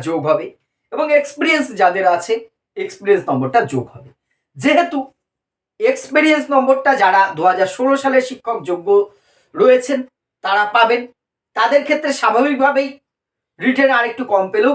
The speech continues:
কিন্তু তাদের ডাক পাওয়ার সম্ভাবনা প্রবল থাকবে। যারা যোগ্য আছেন, আমি আগেও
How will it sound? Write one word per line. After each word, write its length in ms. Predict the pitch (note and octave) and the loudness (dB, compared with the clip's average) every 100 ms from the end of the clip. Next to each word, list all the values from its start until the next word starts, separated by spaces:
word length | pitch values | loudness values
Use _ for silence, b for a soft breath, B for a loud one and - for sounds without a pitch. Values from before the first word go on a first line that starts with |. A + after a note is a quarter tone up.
| C#4 | -2
কিন্তু 200 | - C#4 - _ _ | -6 -8 -10 _ _
তাদের 200 | F3+ G3+ G3+ | -12 -8 -2
ডাক 120 | G3 - | 0 0
পাওয়ার 200 | G#3 G3+ | -4 -4
সম্ভাবনা 360 | G3+ G#3 G#3+ A3+ - | -6 -6 -4 -4 -2
প্রবল 240 | F3+ A3+ B3+ G#3 | 0 2 2 0
থাকবে। 260 | G#3 A3 A3+ _ _ - | -4 -6 -8 _ _ -2
যারা 240 | G#3 A#3+ E4 B3+ | 2 4 4 2
যোগ্য 200 | C#4+ C4+ C#4+ | -2 0 0
আছেন, 160 | C#4 C4+ | 2 0
আমি 100 | B3+ F#3 | 0 0
আগেও 160 | A3 | 0